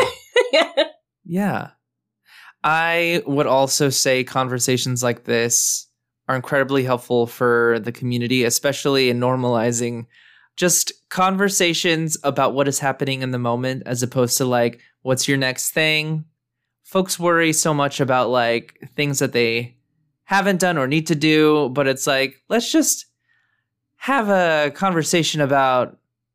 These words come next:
Speaker 2: you know, how we are doing, how we are feeling, how we are being.
Speaker 1: Yeah. I feel very peaceful right now.
Speaker 2: Yeah.
Speaker 1: I feel peaceful,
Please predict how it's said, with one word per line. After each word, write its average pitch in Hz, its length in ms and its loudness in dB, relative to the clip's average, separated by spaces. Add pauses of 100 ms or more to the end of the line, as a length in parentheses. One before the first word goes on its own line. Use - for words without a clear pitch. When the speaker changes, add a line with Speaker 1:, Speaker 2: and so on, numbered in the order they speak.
(160)
Speaker 2:
you 151 160 -2
know, 135 480 -2 (540)
how - 180 -2
we 165 160 2
are 120 80 2
doing, 120 540 0
how 175 220 -4
we 160 200 2
are 110 100 0
feeling, 113 440 -2
how 131 180 -4
we 151 200 2
are 110 100 2
being. 113 580 -6 (520)
Speaker 1:
Yeah. 226 460 0 (540)
I 302 60 -2
feel 427 180 2
very 349 240 2
peaceful 277 520 0
right 156 200 0
now. 139 440 -6 (400)
Speaker 2:
Yeah. 151 340 0
Speaker 1:
I 254 100 2
feel 311 320 2
peaceful, 269 880 2